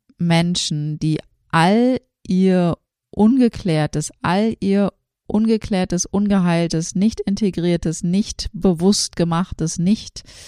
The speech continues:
ähm, aufgearbeitetes Trauma voll und ganz in Machtmissbrauch weitergeben in alle Richtungen.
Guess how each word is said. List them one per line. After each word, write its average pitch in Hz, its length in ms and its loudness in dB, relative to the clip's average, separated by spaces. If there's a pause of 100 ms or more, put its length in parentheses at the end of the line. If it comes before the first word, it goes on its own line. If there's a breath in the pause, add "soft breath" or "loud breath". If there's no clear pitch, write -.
(600 loud breath)
ähm, 185 680 2
aufgearbeitetes 160 1400 2 (920)
Trauma 160 760 2 (1080)
voll - 540 0
und 196 300 -2
ganz 165 640 -4 (2000)
in 165 220 0
Machtmissbrauch 165 1400 0 (880)
weitergeben 151 760 0
in 143 100 -2
alle 147 260 -2
Richtungen. 143 720 -4